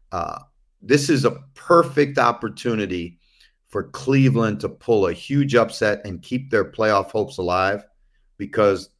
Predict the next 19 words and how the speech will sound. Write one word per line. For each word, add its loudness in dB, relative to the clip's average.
you -4
know, -6
that's, -4
they're 0
gonna 4
have 2
to -4
steal 0
some -8
games, -4
and -10
they -4
got 2
an 2
opportunity -2
to -4
steal -2
this 0
one. -12